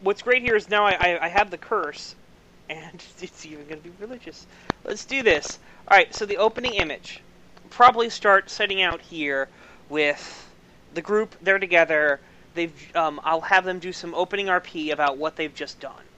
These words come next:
the adventures that they've just gone through. With this, there's going to be a, um,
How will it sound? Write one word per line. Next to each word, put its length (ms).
the 100
adventures 420
that 140
they've 160
just 300
gone 80
through. 140
With 280
this, 320
there's 320
going 240
to 80
be 320
a, 300
um, 200